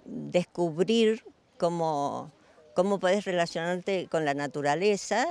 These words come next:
y, y es la maravilla de descubrir cómo crecen las plantas y la energía que tienen, y eso te contagian a vos. Entonces uno,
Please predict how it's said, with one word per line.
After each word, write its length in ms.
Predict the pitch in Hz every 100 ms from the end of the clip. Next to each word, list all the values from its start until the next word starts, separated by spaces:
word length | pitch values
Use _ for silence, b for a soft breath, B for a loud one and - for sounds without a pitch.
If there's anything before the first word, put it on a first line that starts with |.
| -
y, 960 | - 170 151 147 143 139 135 120 117 - b b b _ -
y 120 | 240
es 120 | 277
la 80 | 262
maravilla 600 | 190 165 165 185 233 233
de 120 | 170
descubrir 580 | 165 - 156 156 160 208
cómo 280 | 202 185 156
crecen 320 | 175 - 185
las 140 | 156
plantas 840 | - 185 226 196 180 170 190 226 277 B B B B -
y 160 | 170
la 140 | 160 165
energía 580 | 160 151 - 240 226
que 140 | 170 156
tienen, 580 | 185 202 185 196 247 226
y 160 | 175
eso 260 | 208 - 269 - _
te 100 | 175
contagian 600 | 165 160 180 190 196 175
a 80 | 160
vos. 260 | 262 240 -
Entonces 600 | 170 165 202 - 185 170
uno, 360 | 170 220 208